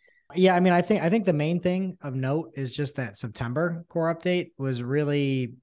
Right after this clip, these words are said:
kind of clustered in around a lot of other elements, like Glenn had kind of alluded to. It was right on the heels of what we were talking about before with the helpful content update. And then if you do do reviews, it's right there with the September, um, product reviews update, or the pru, as we call it. So,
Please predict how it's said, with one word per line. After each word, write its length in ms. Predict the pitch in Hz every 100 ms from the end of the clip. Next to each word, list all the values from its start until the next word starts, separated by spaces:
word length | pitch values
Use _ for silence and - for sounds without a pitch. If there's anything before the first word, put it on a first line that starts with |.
| 156
kind 200 | 160 143
of 160 | 113 101 - -
clustered 460 | - 131 - 120
in 320 | 123 151 156 -
around 400 | 123 120 117 120
a 60 | 117
lot 260 | 107 104 117
of 80 |
other 240 | 110 117 113
elements, 420 | 113 127 147 135
like 180 | 131 120
Glenn 200 | 131 127
had 140 | 123
kind 180 | 131 120
of 100 | 110
alluded 360 | 113 120 127 131
to. 220 | 156 156 156 - - -
It 40 |
was 100 | 113
right 200 | 120 139
on 120 | 143
the 60 | 135
heels 400 | 120 139 147 127
of 60 | 123
what 60 |
we 40 | 117
were 80 |
talking 240 | 120 127 120
about 180 | 117 104
before 360 | 98 117 131
with 80 | 127
the 80 | 95
helpful 320 | 110 113 117
content 400 | 113 117 120 135
update. 380 | 135 156 156 156 - - _ -
And 220 | 131 123
then 460 | 117 110 110 113 -
if 240 | 135 113 -
you 100 | 113
do 200 | 117 117
do 120 | 135
reviews, 600 | 143 139 139 151 175 156
it's 320 | - 113 -
right 180 | 120 117
there 220 | 117 110
with 140 | 107 101
the 80 | 104
September, 720 | 107 90 113 101 101 98 98
um, 380 | 101 98 92 90
product 320 | - 120 107
reviews 360 | 104 92 95 90
update, 280 | 85 87 85
or 80 |
the 80 | 82
pru, 340 | - 101 85 82
as 120 | 85
we 80 | 85
call 300 | 90 82 80
it. 80 | -
So, 380 | - 90 87